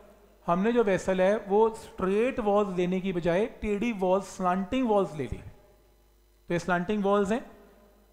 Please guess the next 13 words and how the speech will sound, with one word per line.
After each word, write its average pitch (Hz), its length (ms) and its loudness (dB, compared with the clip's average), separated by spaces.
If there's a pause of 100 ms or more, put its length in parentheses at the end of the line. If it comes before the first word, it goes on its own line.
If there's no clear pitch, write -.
(140)
इसका 214 280 2 (220)
base 180 260 0
का 214 140 0
area 175 300 0
कितना 208 260 -2
है? - 360 -6 (120)
A 170 100 -4 (160)
area 202 220 0
है, - 200 -8 (500)
इसके 143 240 -4
अंदर 202 260 0
liquid 185 420 0
है, 226 80 2